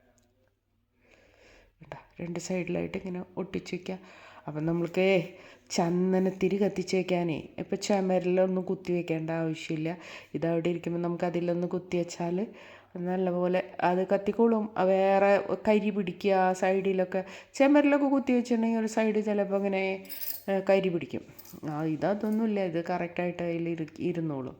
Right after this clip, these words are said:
നല്ല സീറ്റിംഗ് ആണ് കേട്ടോ. എത്ര ചന്ദനത്തിരി വേണമെങ്കിലും കുത്തി വെക്കും. സുഖല്ലേ? പിന്നെ ഇനി, പിന്നെ ഇനി, ആ, എനിക്ക് ചിരി വരും, എനിക്ക് തന്നെ ചിരി വരുന്നു ഞാൻ ഓരോന്ന്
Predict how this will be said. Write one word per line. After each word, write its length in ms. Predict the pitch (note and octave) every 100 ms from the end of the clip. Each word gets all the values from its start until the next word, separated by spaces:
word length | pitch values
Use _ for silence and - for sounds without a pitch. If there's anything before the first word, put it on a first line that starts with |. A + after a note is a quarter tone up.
| - E3
നല്ല 180 | E3+ F3
സീറ്റിംഗ് 460 | F#3+ F#3 F3 D3+
ആണ് 160 | C#3+ C3
കേട്ടോ. 220 | C#3+ D#3 - - _ _ _ _ _ _ _ _ _ _ _ _ - - _ _ _ _ - - E4+ B3
എത്ര 280 | B3+ G#3
ചന്ദനത്തിരി 720 | G#3+ A3 G#3+ G#3 F#3+ G3 F3
വേണമെങ്കിലും 460 | F3+ E3+ E3 D3+ D3+
കുത്തി 340 | D#3+ D#3+ -
വെക്കും. 300 | D3 C#3+ - - - _ _ - - - - - - - - _ _ - _ _ _ - - B3+
സുഖല്ലേ? 580 | - E4 C4 G3 D#3+ E3+ - - - - - - -
പിന്നെ 340 | D#4+ C4+ C4+
ഇനി, 320 | D#4+ C#4 A#3+ D#4 - G#3 - D#4+ C5 C5 -
പിന്നെ 400 | C4 B3 A#3 A#3+
ഇനി, 420 | A#3 A3+ C4+ B3+ - - -
ആ, 180 | - F3
എനിക്ക് 440 | G3 F3 - D4
ചിരി 380 | - C#4 F#3 E3+
വരും, 160 | D#3+ F3+
എനിക്ക് 320 | G#3+ A3 C#4+
തന്നെ 280 | F#4 D#4 F#4+
ചിരി 280 | D4+ F#3+
വരുന്നു 360 | F3 F3 E3 E3
ഞാൻ 300 | F3 E3+ F#3
ഓരോന്ന് 360 | F#3+ F3+ E3+